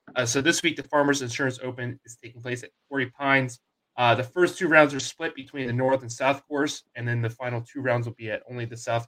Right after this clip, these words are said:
course. Um, great action on day one. We had a hole in one.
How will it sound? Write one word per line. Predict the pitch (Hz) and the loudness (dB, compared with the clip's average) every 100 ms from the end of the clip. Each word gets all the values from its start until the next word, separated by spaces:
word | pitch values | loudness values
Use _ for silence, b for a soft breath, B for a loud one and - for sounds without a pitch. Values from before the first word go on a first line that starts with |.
| _ | _
course. | 127 120 - _ _ _ 120 | -10 -10 -18 _ _ _ -2
Um, | 110 107 110 - _ _ _ _ _ | 0 0 -4 -14 _ _ _ _ _
great | 170 226 | 6 8
action | 175 180 175 151 | 10 8 6 4
on | 127 | 6
day | 147 | 6
one. | 131 127 120 | 8 6 6
We | |
had | 120 | -2
a | 113 | -2
hole | 170 160 | 0 2
in | 139 | 6
one. | 143 143 139 | 6 6 2